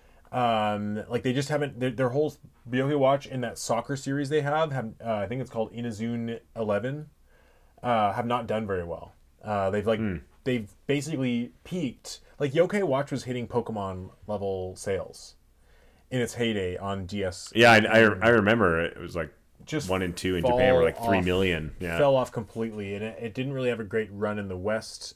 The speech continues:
Speaker 1: Um, so it looks like with this direct, Le-, Level Five has really maybe come to Nintendo with, on their knees and said, "Can you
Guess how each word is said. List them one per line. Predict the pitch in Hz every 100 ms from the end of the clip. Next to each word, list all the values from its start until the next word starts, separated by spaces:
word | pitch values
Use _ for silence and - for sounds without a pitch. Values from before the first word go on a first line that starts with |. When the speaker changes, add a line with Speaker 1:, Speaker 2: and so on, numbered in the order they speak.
| -
Speaker 1:
Um, | 107 98 95 92
so | 127
it | 117
looks | 147 143
like | 190 170 - - -
with | 127
this | 139 143
direct, | 123 127 123
Le-, | 117 113
Level | 113 127 127
Five | - 117 110
has | 95
really | 107 98 -
maybe | 110 113 135
come | 123 110
to | 98
Nintendo | 104 107 104
with, | 92 -
on | 101
their | 92
knees | 92 101 90 85
and | 87
said, | 95 87
"Can | 98 98
you | 101 101 98 92